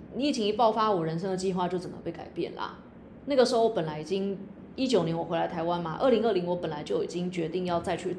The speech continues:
海外住，结果没想到一个，那个二零二零那时候根本无药可医耶，就是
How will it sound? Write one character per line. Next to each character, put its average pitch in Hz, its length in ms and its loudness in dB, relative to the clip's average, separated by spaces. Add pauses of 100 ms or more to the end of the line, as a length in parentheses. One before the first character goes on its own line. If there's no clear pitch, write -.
海 - 200 -8
外 170 180 -2
住， - 240 -6 (500)
结 285 80 6
果 269 80 12
没 208 160 4
想 180 180 -2
到 202 160 4
一 214 60 2
个， 175 280 0
那 285 80 -2
个 254 120 2
二 277 120 6
零 214 140 4
二 233 80 4
零 196 140 0
那 226 60 -2
时 226 60 0
候 220 60 0
根 220 100 0
本 180 80 0
无 175 200 0
药 190 180 4
可 165 220 -8
医 175 240 -4
耶， 156 140 0
就 185 120 -4
是 185 300 0